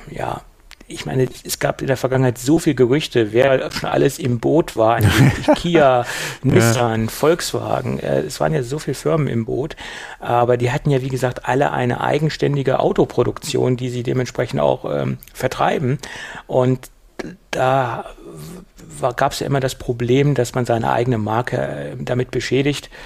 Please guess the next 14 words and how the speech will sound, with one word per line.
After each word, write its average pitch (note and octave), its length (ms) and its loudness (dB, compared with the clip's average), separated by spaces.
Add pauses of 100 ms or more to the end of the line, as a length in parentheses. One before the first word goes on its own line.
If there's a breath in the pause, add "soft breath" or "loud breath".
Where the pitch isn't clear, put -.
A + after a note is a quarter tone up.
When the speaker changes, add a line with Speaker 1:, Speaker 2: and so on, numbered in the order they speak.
(320 loud breath)
Speaker 1:
Und A2+ 140 -2
das - 120 -6
ist - 140 -4
ja - 100 4
auch - 120 -6
so, C#3 360 0
dass B2 200 -8
man C3 120 -4
das A#2+ 100 -4
irgendwo A#2+ 500 0 (580)
tut - 300 -6
letztendlich. C3 640 0 (460 loud breath)
Und, A#2+ 600 0
äh, A2+ 380 -2